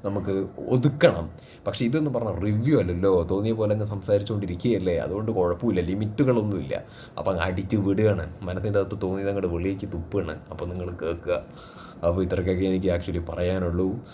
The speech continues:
അപ്പോൾ വീണ്ടും പറഞ്ഞുകൊണ്ട് അവസാനിപ്പിക്കുന്നു. ബ്രഹ്മയുഗം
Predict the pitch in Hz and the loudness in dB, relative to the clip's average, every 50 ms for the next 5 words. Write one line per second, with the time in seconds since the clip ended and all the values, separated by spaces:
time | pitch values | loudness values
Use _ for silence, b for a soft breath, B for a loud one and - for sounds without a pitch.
0 | B B B B - - - 87 85 78 80 95 104 107 113 113 107 107 - - | B B B B -4 0 2 2 2 2 2 0 2 4 4 2 2 0 -4 -4
1 | - 95 87 90 104 101 98 - - - - 95 92 92 95 90 90 92 95 95 | -4 -2 -2 0 0 0 2 0 0 2 2 0 0 0 -2 -2 -2 -2 -2 -4
2 | 104 110 95 92 92 98 95 95 107 113 110 104 95 90 82 80 | -4 -4 -4 -2 -2 0 0 2 2 2 2 2 2 0 0 -2